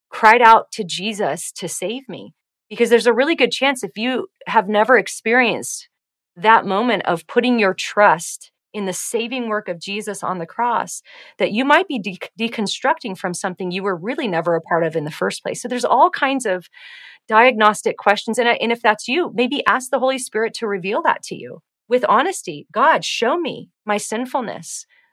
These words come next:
Break my heart before you." And, and I believe that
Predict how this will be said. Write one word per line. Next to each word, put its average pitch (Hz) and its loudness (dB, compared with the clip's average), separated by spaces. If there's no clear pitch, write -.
Break 262 2
my 269 8
heart 247 2
before 170 -2
you." - -10
And, 214 4
and 196 -2
I 240 6
believe 226 0
that 180 2